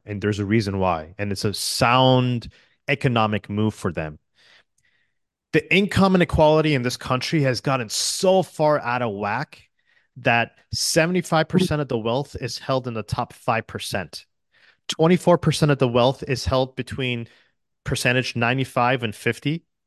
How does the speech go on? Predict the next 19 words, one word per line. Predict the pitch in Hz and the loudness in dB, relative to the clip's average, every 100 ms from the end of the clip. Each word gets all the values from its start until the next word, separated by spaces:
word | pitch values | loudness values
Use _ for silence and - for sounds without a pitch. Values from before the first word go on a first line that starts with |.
| _ | _
of, | 123 113 | -6 -4
of | - 120 | -4 -4
the | 135 | -2
population, | 143 131 135 139 - 165 170 - - - | -2 0 0 0 0 -4 -4 -12 -20 -4
and | 139 135 | 0 0
the | |
bottom | 113 - 135 175 | 0 4 6 6
fifty | 170 - 156 - | 2 0 0 0
percent | 165 - 131 - 143 151 - | -4 -4 -4 -2 -2 -2 -2
own | 139 120 | -2 -2
half | - - - 147 - | -6 -6 -2 -2 -4
a | 143 | -8
percent | - 131 139 131 | -8 -6 -2 0
of | |
the | 117 | 0
wealth | 107 113 113 | 2 2 0
in | |
this | 98 - | -8 -8
country. | 104 - 80 | -8 -8 -10